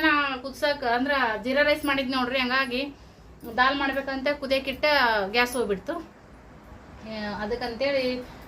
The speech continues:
ಹಂಗ ಬಿಟ್ಬಿಟ್ಟೆ. ಹೆಂಗನು ನಾನು ಇದ್ರ ಚಟ್ನಿ ಮಾಡಿದ್ದೀನ್ರಿ, ಟೊಮೆಟೊ ಚಟ್ನಿ ಮಾಡಿದ್ನಿ. ಅದು ಮಾಡಿದ್ರಂಕೂ ಸಾರಿ ನಾವು ಅವಶ್ಯಕತೆ ಇರಲ್ಲ. ಆದ್ರ ಜೀರಾ ರೈಸ್ ಮಾಡಿದ್ನಲ್ಲ, ಅದ್ರ ಜೊತೆ ದಾಲ್ ಕಾಂಬಿನೇಷನ್ ಚಲೋ ಆಕಿತ್ತು.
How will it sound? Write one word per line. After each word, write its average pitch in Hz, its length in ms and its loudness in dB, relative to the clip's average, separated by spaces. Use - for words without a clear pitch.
ಹಂಗ 262 140 0
ಬಿಟ್ಬಿಟ್ಟೆ. 240 400 0
ಹೆಂಗನು 247 360 2
ನಾನು 233 260 0
ಇದ್ರ 240 140 0
ಚಟ್ನಿ 254 340 -2
ಮಾಡಿದ್ದೀನ್ರಿ, 214 480 2
ಟೊಮೆಟೊ 302 340 6
ಚಟ್ನಿ 285 300 2
ಮಾಡಿದ್ನಿ. 240 440 2
ಅದು 254 160 4
ಮಾಡಿದ್ರಂಕೂ 254 480 2
ಸಾರಿ 233 260 -2
ನಾವು 233 200 -2
ಅವಶ್ಯಕತೆ 233 460 -4
ಇರಲ್ಲ. 220 280 0
ಆದ್ರ 302 320 6
ಜೀರಾ 330 200 6
ರೈಸ್ 349 220 4
ಮಾಡಿದ್ನಲ್ಲ, 294 440 4
ಅದ್ರ 277 200 0
ಜೊತೆ 269 220 -2
ದಾಲ್ 262 420 6
ಕಾಂಬಿನೇಷನ್ 247 540 -2
ಚಲೋ 220 180 -2
ಆಕಿತ್ತು. 208 440 -4